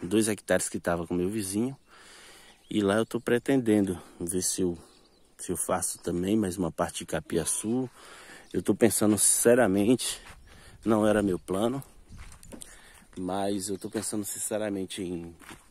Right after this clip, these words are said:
em criar umas duas ou três vacas aqui, agora que o capiaçu, é, tá chegando aí, né? E não sei, tem que, tem que botar pra gerar, né? Tem que fazer gerar, porque as contas chegam e você tem que pagar as contas.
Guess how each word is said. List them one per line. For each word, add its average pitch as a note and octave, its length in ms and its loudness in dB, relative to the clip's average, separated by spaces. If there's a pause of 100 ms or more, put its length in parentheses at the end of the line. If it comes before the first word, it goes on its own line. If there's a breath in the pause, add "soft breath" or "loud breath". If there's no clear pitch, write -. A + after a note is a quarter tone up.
(320)
em F2+ 240 -8
criar F#2 300 -6
umas F2 240 -10
duas G#2+ 320 -6
ou F2+ 80 -8
três F2+ 300 -12
vacas F2 420 -8
aqui, F#2 360 -16 (540 soft breath)
agora F2 280 -10
que - 100 -20
o - 40 -20
capiaçu, E2+ 580 -14 (1300 soft breath)
é, D#2+ 300 -8 (420)
tá F2 100 -14
chegando F#2 460 -8
aí, F#2+ 240 -6
né? C3 160 -6 (1080 soft breath)
E - 220 -6
não A#3 100 -6
sei, E3 320 2 (160)
tem C3+ 160 0
que, E3+ 260 -2
tem D#3 160 -6
que E3+ 120 -6
botar E3+ 300 2
pra E3 100 -6
gerar, E3 360 2
né? A2 200 -4
Tem G#2+ 120 -10
que - 60 -14
fazer B2+ 300 -2
gerar, D3+ 320 0
porque D#3+ 400 -4
as - 140 -8
contas - 480 -6
chegam D#3+ 380 0
e - 20 -4
você D3 280 -6
tem C#3+ 140 -8
que - 80 -20
pagar - 220 -2
as - 160 -4
contas. A#2+ 320 -4